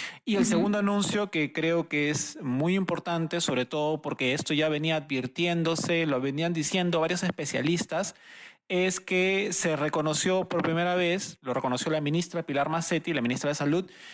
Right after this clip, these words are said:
Speaker 1: que existe un desfase en el número de fallecidos por la pandemia entre marzo y junio, que es la cifra que dio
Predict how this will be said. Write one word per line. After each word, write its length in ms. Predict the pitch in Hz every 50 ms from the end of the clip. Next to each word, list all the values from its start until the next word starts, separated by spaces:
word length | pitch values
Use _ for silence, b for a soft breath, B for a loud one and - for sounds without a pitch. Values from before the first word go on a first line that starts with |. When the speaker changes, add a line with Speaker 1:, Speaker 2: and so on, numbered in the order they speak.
| B B
Speaker 1:
que 80 | B 147
existe 320 | - - 185 165 - 196
un 80 | 185 170
desfase 840 | 156 139 - - 185 170 160 147 - - 151 147 156 165 180 - _
en 320 | - 151 127 123 123 123 120
el 120 | 135 143
número 280 | 147 147 156 156 156 147
de 100 | 139 131
fallecidos 720 | - 131 120 117 117 117 - - 147 139 139 143 147 143
por 180 | - - 131 127
la 100 | 123 120
pandemia 640 | - 123 123 127 135 139 139 143 147 156 160 170 -
entre 640 | 165 160 139 135 127 - - 139 127 127 127 123 120
marzo 580 | 123 139 151 180 202 208 214 - - 214 202
y 100 | 180 165
junio, 500 | - - - 214 160 127 107 104 110 -
que 80 | - 135
es 60 | 131
la 120 | 135 135
cifra 360 | 131 - 165 156 - 190 170 170
que 120 | 170 170
dio 380 | 170 180 185 190 190 196 190